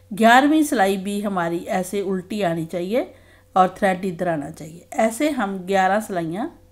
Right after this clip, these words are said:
बाईस सिलाइयाँ बुनेंगे, ग्यारह लाइनें आएगी। तो हम जहाँ पे अब ग्यारह लाइनें बुनकर आपको दिखाएंगे, तीन,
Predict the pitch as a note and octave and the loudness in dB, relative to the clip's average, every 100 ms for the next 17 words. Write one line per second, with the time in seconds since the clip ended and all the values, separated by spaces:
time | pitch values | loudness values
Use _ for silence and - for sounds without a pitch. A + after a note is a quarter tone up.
0 | _ - - _ _ - _ F3+ F#3 F3+ | _ -20 -20 _ _ -20 _ -2 0 0
1 | F3+ F3+ F3+ - - _ G#3 F#3 G3+ B3 | 0 -2 -4 -12 -20 _ -6 2 4 4
2 | C4+ C4+ A#3 B3+ B3 B3 B3+ C4 F4+ A#3 | 4 2 4 2 2 0 0 -2 -2 2
3 | G3 F#3 G3 A3+ G3 E3 D#3+ F3 F3+ E3 | 2 4 2 0 0 -2 -4 -4 -6 -8
4 | - - - - - - _ - G#3 A3+ | -14 -20 -20 -20 -20 -20 _ -4 0 0
5 | A#3 G#3+ G#3 A#3+ A#3 A3 - G3 E3 F#3 | 0 0 2 2 0 0 -2 -2 -2 -2
6 | B3+ - - - - - E3+ F#3 F3+ G#3+ | -2 -4 -18 -20 -20 -8 0 2 2 2
7 | A#3+ G3+ E3+ F#3+ F#3 F3+ A3 A3 D#3 - | 2 2 0 -4 -4 -4 -4 -4 -6 -6
8 | - - _ _ _ _ - F3+ F3 - | -20 -20 _ _ _ _ -8 -6 -6 -6
9 | F#3+ C#4+ - - - - - F3 G3 G3 | -6 -6 -12 -20 -20 -20 -8 -8 -6 -4
10 | F3 E3 E3 A3 E4 - - - - - | -4 -6 -6 -6 -8 -18 -20 -20 -20 -20
11 | _ - - - F#3 E3+ D#3+ F3+ | _ -20 -20 -10 -8 -6 -6 -8